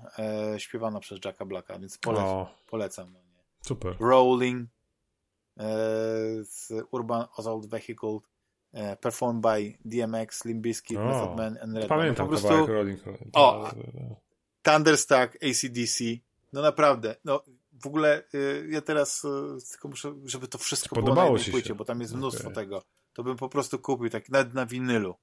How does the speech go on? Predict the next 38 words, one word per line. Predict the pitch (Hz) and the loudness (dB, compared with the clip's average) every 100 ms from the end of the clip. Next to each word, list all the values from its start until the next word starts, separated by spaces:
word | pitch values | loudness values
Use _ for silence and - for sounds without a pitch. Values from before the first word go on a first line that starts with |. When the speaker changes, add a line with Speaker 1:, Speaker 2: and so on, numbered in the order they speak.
| _ _ _ | _ _ _
Speaker 1:
żeby | 107 104 107 | -16 -12 -10
to | 101 | -10
mieć. | 98 98 - | -12 -16 -6
Speaker 2:
Masz | 104 | -2
Speaker 1:
Więc, | 113 107 | 0 0
Speaker 2:
adapter? | 113 190 117 | 2 2 0
Speaker 1:
y, | 113 - _ _ - | -2 -6 _ _ -12
Speaker 2:
Gramofon? | 101 101 101 123 | -4 -2 2 2
Speaker 1:
szczerze, | 143 180 - _ _ _ _ _ _ _ | 2 0 -2 _ _ _ _ _ _ _
ma-, | 117 131 147 | -2 2 2
mamy | 143 190 185 143 | 2 2 2 0
taką | 123 120 120 | -2 -6 -6
starą, | - 127 135 120 | 0 4 4 0
takiego | 113 123 | -6 -4
starego | 113 127 123 120 | -4 -2 0 -2
Technicsa, | - 104 123 - 104 208 - _ _ _ | -4 -10 -10 -8 -8 -8 -10 _ _ _
a | 117 120 | -12 -6
nie, | |
nie | 123 | -2
jakiś | 123 | 0
tam | 101 107 | 2 4
Speaker 2:
Najlepszy, | 135 151 - 101 | 4 4 2 0
Speaker 1:
ten | |
nowy, | 98 98 | 0 0
Speaker 2:
a, | 104 104 | 0 2
Speaker 1:
modny. | 107 | 4
Speaker 2:
ale | 117 | 4
masz | 127 123 | 2 0
podpiętego | - 131 131 120 123 113 | -2 -2 -2 0 0 0
go | 117 | 2
Speaker 1:
Tak. | 110 | 2
Speaker 2:
do | 117 | 2
jakiegoś | 117 117 117 - 117 | 0 0 0 -2 -4
amplitunera | 113 113 110 113 - 113 113 110 | -2 -2 -2 -6 -4 0 2 2
lampowego, | 107 101 104 113 156 214 | 0 -4 -4 -2 0 0
czy | - | 0
do | 131 | 0
czego? | 127 107 92 92 | 0 -2 -2 -4